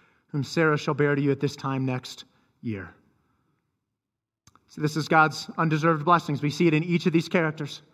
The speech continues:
First of all, make note of God's, uh, blessing to Sarah. Right? Her name is changed from Sarai to Sarah,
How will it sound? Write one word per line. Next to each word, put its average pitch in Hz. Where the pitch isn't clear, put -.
First 180
of 175
all, 170
make 165
note 180
of 160
God's, 175
uh, 170
blessing 180
to 170
Sarah. 180
Right? 175
Her 190
name 196
is 180
changed 196
from 175
Sarai 196
to 185
Sarah, 196